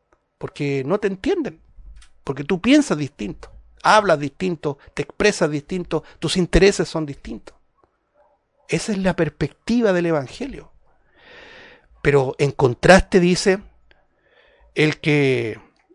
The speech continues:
eh, es adúltero, dice, el que anda conforme a la amistad del mundo, se vuelve inmediatamente enemigo de Dios. Entonces ahí es cuando uno llega a estremecerse.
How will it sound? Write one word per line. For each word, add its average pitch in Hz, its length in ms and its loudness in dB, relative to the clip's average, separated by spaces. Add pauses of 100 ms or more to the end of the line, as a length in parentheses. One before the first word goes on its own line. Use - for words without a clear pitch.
(880)
eh, 127 320 -6
es - 240 0
adúltero, 180 440 6
dice, 190 280 6
el 180 120 4
que 147 600 2 (560)
anda 185 500 8
conforme 180 500 8
a 190 40 10
la 185 80 10
amistad 165 400 6
del 151 160 6
mundo, 214 440 2 (680)
se - 160 2
vuelve 175 280 4
inmediatamente 175 800 2
enemigo 131 400 -2
de 120 100 -10
Dios. 202 360 -14 (1500)
Entonces 139 380 -4
ahí 131 100 -4
es 120 60 -8
cuando 139 480 0
uno 143 220 0
llega 135 220 -2
a 120 40 -4
estremecerse. 123 840 -4